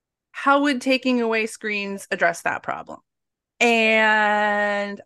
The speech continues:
I would like to hear you take that thought a-, a-, and go with it, 'cause I can see on your face you've got a lot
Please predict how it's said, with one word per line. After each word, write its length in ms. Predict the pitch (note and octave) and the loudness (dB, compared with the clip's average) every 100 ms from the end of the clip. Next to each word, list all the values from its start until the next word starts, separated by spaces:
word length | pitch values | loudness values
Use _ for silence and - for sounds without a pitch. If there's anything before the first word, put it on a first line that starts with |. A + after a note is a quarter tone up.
| - | -4
I 180 | A#3+ D#4 | -2 -2
would 180 | F4 | -4
like 220 | D4 D4 - | -4 -4 -4
to 100 | C4+ | -6
hear 160 | C#4 | -4
you 220 | B3 B3+ | -4 -4
take 300 | B3+ A3+ F#3 | -6 -8 -6
that 260 | F#3+ F3 - | 0 0 0
thought 320 | F#3+ F3 - | 0 2 2
a-, 140 | F3+ - | -4 -6
a-, 240 | F#3+ - | -8 -8
and 160 | G3 F3+ | -8 -4
go 140 | F#3 | -2
with 220 | F3 F3 E3 | -2 -2 -4
it, 160 | - | -6
'cause 140 | - F#3 | -8 -6
I 100 | A3+ | -4
can 160 | A3+ | -6
see 180 | - C4+ | -6 -4
on 140 | B3 | -4
your 80 | A3 | -6
face 340 | - G#3+ E3 - | -4 -4 -4 -10
you've 140 | G3 | -8
got 140 | F#3+ | -6
a 40 | F3 | -6
lot 240 | F#3+ G#3 | -4 -6